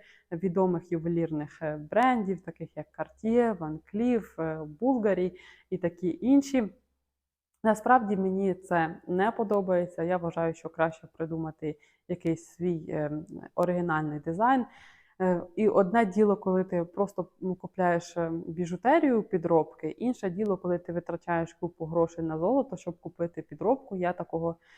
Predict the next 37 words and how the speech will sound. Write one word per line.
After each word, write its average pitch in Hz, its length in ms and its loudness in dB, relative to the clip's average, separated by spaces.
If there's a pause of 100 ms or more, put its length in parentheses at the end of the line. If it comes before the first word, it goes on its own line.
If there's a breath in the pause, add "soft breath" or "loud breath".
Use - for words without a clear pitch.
(160 soft breath)
не 190 220 4
розумію. 190 640 0
Але 233 220 4
я 220 100 4
бачу, 208 320 2
що - 200 -4
в 170 60 0
Марокко 175 440 0
до 165 140 -2
підробок 165 560 -4
ставляться 160 500 -6
нормально, 220 720 0
і 254 180 -2
тут 254 300 -6
на 185 140 -2
такі 208 320 -10
прикраси 175 720 -2 (300 soft breath)
є 180 420 -2 (160)
попит. 156 300 0 (580)
Так, 202 200 10
наступне 247 380 2
запитання. 254 640 6
Яке 208 280 4
господарство 196 640 4
тримають 190 520 2
у 180 100 -2
Західній 175 540 0
Сахарі? 233 500 4
Який 190 300 0
хліб - 340 -4
печуть? 262 460 -2
Що 214 240 0
бачили 196 400 4
там 180 200 0
такого 175 440 -2
нашого, 196 600 2
щоб 175 260 -4